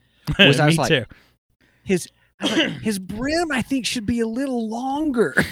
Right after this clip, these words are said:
Speaker 1: You
Speaker 2: You know,
Speaker 1: know,
Speaker 2: kind of a
Speaker 1: um, somebody else said that too, and, uh, oh, actually, I think Matt Hempel <laughs> sent me a message saying his, his hat needs to be bigger.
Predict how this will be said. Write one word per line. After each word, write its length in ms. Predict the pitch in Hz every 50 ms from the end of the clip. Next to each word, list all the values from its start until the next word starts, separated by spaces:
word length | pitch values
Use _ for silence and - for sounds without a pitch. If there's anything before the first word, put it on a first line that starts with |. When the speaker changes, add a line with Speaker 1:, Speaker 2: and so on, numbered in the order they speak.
| 494 453 - - 427 403 - -
Speaker 1:
You 120 | 269 247
Speaker 2:
You 60 | 254
know, 240 | 254 262 269 254 247
Speaker 1:
know, 60 | 214
Speaker 2:
kind 220 | - 214 202 190 165
of 100 | 208 190 180 - _ -
a 100 | 233 220
Speaker 1:
um, 220 | 208 202 190 180 -
somebody 360 | - - - 226 226 196 151
else 180 | 139 135 139 -
said 200 | - 135 120 117
that 200 | 123 117 - -
too, 320 | - - 120 110 107 107 - _ _ -
and, 420 | 135 131 127 127 127 127 - -
uh, 380 | 139 131 127 123 120 117 110 110 -
oh, 160 | - 185 185
actually, 340 | 175 180 185 - - 170 151
I 60 | 139
think 240 | 131 - 147 131 -
Matt 180 | 135 135 123
Hempel 300 | 107 123 135 117 - 120
<laughs> 0 |
sent 260 | 110 - - 135 120 -
me 80 | 180
a 80 | 151 131
message 360 | 139 139 131 - - 123 113
saying 240 | - - 127 120 113 - - - - -
his, 260 | - 160 156 139 135
his 200 | - 170 143 131
hat 220 | - 196 175 147 -
needs 180 | 151 143 139
to 60 | 131
be 100 | 123 117
bigger. 340 | 113 110 127 120 107 101 -